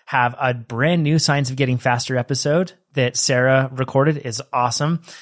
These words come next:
It was on habitual versus supplemental caffeine with Doctor Brian Saunders.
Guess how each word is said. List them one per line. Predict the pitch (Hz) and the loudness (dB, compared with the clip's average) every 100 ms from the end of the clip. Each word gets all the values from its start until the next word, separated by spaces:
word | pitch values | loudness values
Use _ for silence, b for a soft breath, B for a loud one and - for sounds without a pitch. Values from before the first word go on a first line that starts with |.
| B | B
It | - | -2
was | 139 | 0
on | 143 143 135 | 2 2 0
habitual | 117 123 147 - 180 | -2 0 0 2 2
versus | 156 139 131 127 | 2 0 -2 -2
supplemental | 143 135 131 131 127 | -2 -2 -2 0 -2
caffeine | - 127 - 139 | 0 -2 0 -2
with | 147 - | -2 0
Doctor | 120 - | -2 -2
Brian | 117 123 120 113 | -4 -2 -2 -2
Saunders. | 110 113 117 147 160 | -2 -2 -2 -2 -2